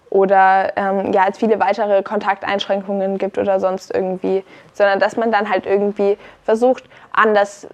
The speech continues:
in Weihnachtsstimmung zu kommen und auch anders irgendwo den, ja, Geist der Weihnacht für sich zu finden.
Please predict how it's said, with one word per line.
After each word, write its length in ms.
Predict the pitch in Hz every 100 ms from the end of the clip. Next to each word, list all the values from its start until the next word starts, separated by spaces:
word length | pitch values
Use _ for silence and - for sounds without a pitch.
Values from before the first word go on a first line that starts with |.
| _ 226 196 - -
in 120 | 214
Weihnachtsstimmung 680 | 190 208 220 - 233 208 202
zu 120 | 202
kommen 400 | - 220 220 214
und 200 | 196 190
auch 140 | 190
anders 360 | - 196 196 196
irgendwo 720 | 196 190 185 180 185 185 180 - - - - _ _ _
den, 800 | 190 190 185 185 180 185 190 196 -
ja, 300 | 196 185 -
Geist 300 | 208 208 208
der 100 | 185
Weihnacht 320 | 175 190 -
für 120 | 220
sich 220 | 196 202
zu 120 | -
finden. 500 | 180 180 175 165 175